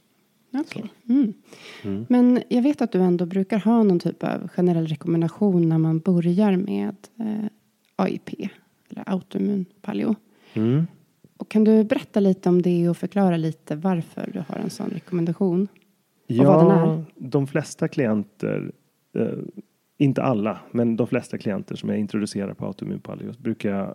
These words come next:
Speaker 2: brukar jag hålla på under hundra gram kolhydrater,
Speaker 1: Mm.
Speaker 2: eh, inklusive frukt. Och det gör jag eftersom, eh, eh,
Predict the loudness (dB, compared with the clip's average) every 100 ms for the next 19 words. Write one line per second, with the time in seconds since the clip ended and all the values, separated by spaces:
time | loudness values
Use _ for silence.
0 | _ -10 -6 -4 -4 -2 -2 -4 -6 -8
1 | -6 -8 -14 _ _ _ _ 4 4 4
2 | 0 -2 -2 -2 -2 -4 -6 -6 -6 -10
3 | -16 _ _ _ _ _ _ _ _ _
4 | -6 -4 -2 -4 -6 -14 -16 -18 _ _
5 | _ 0 0 0 -8 -6 -6 -6 -8 -8
6 | -8 -8 -8 -10 -16 -20 -20 _ _ _
7 | _ _ _ _ -20 _ 0 2 4 4
8 | 2 2 -2 -6 -14 -8 -8 -4 -4 -2
9 | -2 -4 -6 -10 -18 _ _ _ _ _
10 | _ _ -20 -16